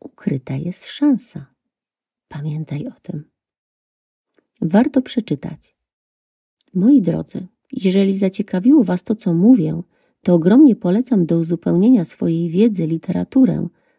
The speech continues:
z której sama korzystam. Bardzo przydatna do dzisiejszego wpisu jest książka Partnerstwo bliskości. Jak teoria więzi pomoże ci stworzyć szczęśliwy związek?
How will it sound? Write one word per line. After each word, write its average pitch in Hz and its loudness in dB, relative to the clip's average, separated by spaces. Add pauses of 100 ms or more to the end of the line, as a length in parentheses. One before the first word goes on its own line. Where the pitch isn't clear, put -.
z - -20
której 339 2
sama 156 -4
korzystam. 190 -2 (760)
Bardzo 156 -4
przydatna 165 -4
do 151 -2
dzisiejszego 160 -2
wpisu - -4
jest 156 -2
książka 175 -4 (580)
Partnerstwo 220 -2
bliskości. 165 -4 (520)
Jak 240 -2
teoria 156 -4
więzi 165 4 (360)
pomoże 202 2
ci - -10
stworzyć 147 -6
szczęśliwy 190 0
związek? 196 0